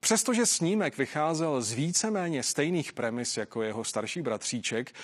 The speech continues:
u diváků už neměl takový úspěch. Jako by mu chybělo ono podmanivé kouzlo a dětská hravost,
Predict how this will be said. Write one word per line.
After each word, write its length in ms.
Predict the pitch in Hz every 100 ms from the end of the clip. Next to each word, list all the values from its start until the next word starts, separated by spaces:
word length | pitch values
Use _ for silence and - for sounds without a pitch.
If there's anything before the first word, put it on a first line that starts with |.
| - -
u 100 | 165
diváků 600 | 208 196 151 135 143 135
už 340 | 151 156 -
neměl 320 | 107 120 123 98
takový 360 | 101 98 101
úspěch. 440 | 101 - 110 - - _ - - -
Jako 220 | 151 220
by 120 | 214
mu 120 | 233 226
chybělo 480 | - 170 190 190
ono 340 | 151 147 123 107 -
podmanivé 680 | 143 165 185 180 151 113
kouzlo 600 | - 107 113 113 113 143 -
a 200 | - 85 -
dětská 500 | 98 120 - 131 101
hravost, 520 | 110 107 117 156 -